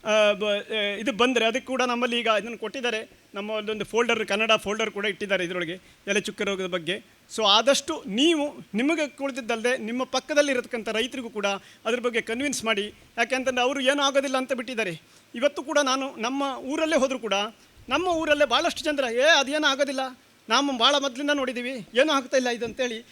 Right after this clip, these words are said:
ಭಾಳ ಜನರು ಹಾಗೆ ಮಾಡಿದ್ದಾರೆ. ಇವತ್ತು ನಾವು ಶಿವಮೊಗ್ಗದಲ್ಲಿ ಬಂದಂತ ಹೇಳಿದಾಗ ನಾವು ಹೇಳ್ತಾ ಇದ್ವಿ ತೀರ್ಥಹಳ್ಳಿಯಲ್ಲಿ ಬಂದಿದೆ ಅಂತಂದರೆ, ನಾನು ಸಿರ್ಸಿ ಹೋಗಿ ಹೇಳಿದಾಗ, ಹೇಳಿದಾಗ "ಇಲ್ಲ ಇಲ್ಲಪ್ಪ ಅದು ಏನಿಲ್ಲ, ನಾವು ಭಾಳ ವರ್ಷದಿಂದ ಇದೆ, ನೀವು ಸುಮ್ಮನೆ ಹೇಳ್ತೀರಾ ಸೈಂಟಿಸ್ಟ್" ಅಂತ ಹೇಳಿದರು. ಈ ವರ್ಷ ಗೊತ್ತಾಗ್ತಾ ಇದೆ ಅವರಿಗೆ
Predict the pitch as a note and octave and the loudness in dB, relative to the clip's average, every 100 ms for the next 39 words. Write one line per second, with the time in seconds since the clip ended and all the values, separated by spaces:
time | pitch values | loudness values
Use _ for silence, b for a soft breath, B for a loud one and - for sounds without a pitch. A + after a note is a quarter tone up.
0 | B G#3+ D4 E4+ D#4+ C4+ C#4+ C4+ A3+ F#3 | B 4 6 6 4 4 4 2 0 -2
1 | D3 _ _ _ - D4+ D#4 C#4+ D4 C#4 | -8 _ _ _ -2 -2 2 2 2 -2
2 | - C#4+ D#4 D#4 D4+ C#4 D4 C#4+ A#3+ B3+ | -4 -2 0 0 0 0 0 0 0 0
3 | C#4 B3 G#3 B3+ - B _ G#3+ B3 A#3+ | 2 2 0 -4 -12 B _ -6 -4 -2
4 | C4 C4+ D4+ C#4+ C4 C4 C4+ C#4 C#4 B3+ | -2 0 0 0 -6 -8 -2 0 0 -2
5 | C4 C4+ C4 C4 D#4+ C4 A#3+ G#3+ A3 D4 | -2 -2 -2 -2 -2 -2 -2 -6 -8 -10
6 | C4 D#4 D4 B3+ C#4+ C4+ G#3 C#4 C#4+ A#3 | -4 -2 0 -2 -2 -2 -2 -2 -2 -2
7 | A3+ C#4 B B - C#4 E4+ D#4+ D#4+ C4+ | -4 -8 B B -8 -4 -2 0 0 -2
8 | B3 C4+ D#4+ E4+ D#4 A#3+ C4+ B3 C#4+ C#4+ | -2 0 0 0 -2 -2 -4 -2 0 0
9 | C4 C#4+ C#4 A#3 C4 B3+ C4 B3+ C#4+ C4 | -2 -4 -4 -2 -4 -4 -10 -10 -8 -6
10 | C#4 C#4 G#3+ A#3+ A#3+ - A#3 A#3 A3 G3 | -6 -6 -6 -8 -10 -10 -6 -6 -6 -4
11 | C4+ F#4+ D#4+ D4 C#4+ D4+ C#4 C4+ B3 A3+ | 0 2 2 0 0 0 0 -2 -2 -2
12 | A#3 C4 - | -4 -6 -10